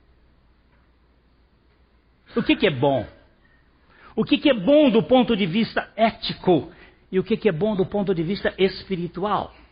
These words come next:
Ele aqui está mostrando que esta palavra tov,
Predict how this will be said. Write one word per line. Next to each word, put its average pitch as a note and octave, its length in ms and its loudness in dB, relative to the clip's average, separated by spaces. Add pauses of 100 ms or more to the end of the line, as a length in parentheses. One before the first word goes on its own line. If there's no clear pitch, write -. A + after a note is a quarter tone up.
(1300)
Ele D#3 180 4
aqui F#3+ 160 2
está G#3+ 480 2
mostrando A3+ 640 0
que G#3 240 0
esta A#3 260 0
palavra F#3+ 460 2
tov, A3+ 400 2